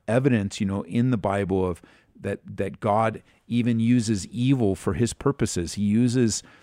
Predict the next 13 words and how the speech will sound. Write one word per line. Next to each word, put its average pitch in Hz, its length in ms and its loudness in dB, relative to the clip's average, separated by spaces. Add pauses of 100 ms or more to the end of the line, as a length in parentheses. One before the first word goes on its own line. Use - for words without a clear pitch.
(180)
the - 80 2
devil 117 380 2
for 107 180 -2
his 104 140 -2
purposes. 104 680 -2
And, 90 240 -2 (240)
and 110 160 2
we 123 120 8
know 135 200 8
in 127 60 6
a 107 60 4
theological, 110 1160 2 (420)
uh, 87 280 -4